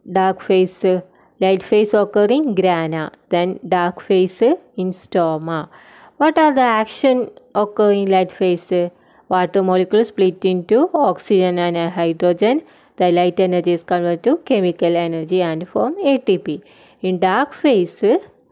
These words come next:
hydrogen is combined to carbon dioxide and form glucose. Then what are the products are formed in light phase? Oxygen, hydrogen and A T P.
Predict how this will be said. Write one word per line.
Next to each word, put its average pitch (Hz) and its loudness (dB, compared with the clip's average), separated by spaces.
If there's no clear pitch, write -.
hydrogen 208 2
is 190 -2
combined 185 0
to 180 2
carbon 175 0
dioxide 175 0
and 170 -4
form 226 -2
glucose. 160 -2
Then 208 2
what 269 2
are 339 4
the 302 0
products 202 0
are 240 2
formed 214 0
in 196 0
light 190 2
phase? 180 -2
Oxygen, 180 -2
hydrogen 180 -2
and 208 -4
A 262 2
T 190 -2
P. 165 -8